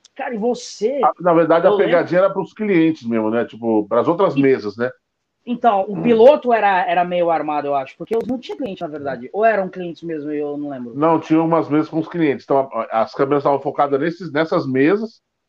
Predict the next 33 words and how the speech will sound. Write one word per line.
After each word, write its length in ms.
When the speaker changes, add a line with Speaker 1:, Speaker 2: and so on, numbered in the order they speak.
Speaker 2:
pra 120
ver 100
a 60
reação 200
desses 280
caras 260
na 80
hora 140
que 60
eu 40
explodisse 640
com 180
ele, 260
que 100
aí 60
ele 140
ia, 180
ele 140
me 100
ofendeu, 460
ia 80
xingar 280
de 100
volta, 280
você 260
ia 60
me 120
pôr 120
pra 140
fora 420
e 80
tal, 260
né? 40